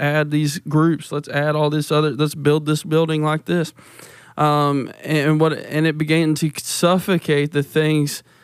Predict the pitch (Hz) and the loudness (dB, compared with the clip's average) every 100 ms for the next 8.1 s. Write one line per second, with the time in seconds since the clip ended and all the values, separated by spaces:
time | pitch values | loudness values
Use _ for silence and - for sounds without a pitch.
0 | _ _ 139 143 139 131 120 147 147 120 | _ _ -2 2 2 0 0 2 0 -2
1 | 147 143 151 147 151 165 127 - - 143 | -2 2 2 2 2 2 0 -8 -12 -6
2 | 143 143 139 143 147 151 147 180 160 160 | -4 -2 -2 -2 0 2 2 0 0 0
3 | 151 147 160 147 156 180 175 170 156 160 | -2 -2 0 0 2 2 2 2 2 2
4 | 160 160 147 135 147 165 165 175 160 139 | 2 2 0 0 0 2 2 2 2 0
5 | 143 165 175 156 147 147 139 135 131 - | 0 2 0 2 2 2 0 -2 -2 0
6 | 151 151 147 - 180 170 147 135 143 147 | 2 2 0 0 2 2 2 0 0 0
7 | 147 143 135 123 131 143 139 147 156 160 | -2 -2 -2 -2 -2 0 0 0 2 0
8 | 147 | -2